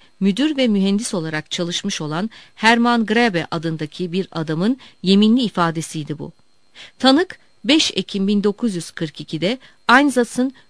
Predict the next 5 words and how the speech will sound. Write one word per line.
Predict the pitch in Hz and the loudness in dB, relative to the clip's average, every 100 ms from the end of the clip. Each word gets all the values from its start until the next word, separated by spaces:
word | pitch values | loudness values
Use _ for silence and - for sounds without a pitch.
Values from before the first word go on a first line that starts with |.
| _ | _
Ukraynalı | 220 - 269 302 254 220 233 | -4 2 4 4 2 2 2
milislerin | 208 196 - 202 196 214 | 2 0 -2 -2 0 2
yardımıyla | 170 165 160 175 165 147 190 - - _ | 0 -2 -2 -2 -2 -2 -4 -8 -18 _
Ukrayna'da | 214 - 254 294 247 175 185 214 165 | -6 0 4 4 4 2 -2 -4 -4
Dubno'da | 226 262 170 156 160 | -4 -2 -2 -2 -4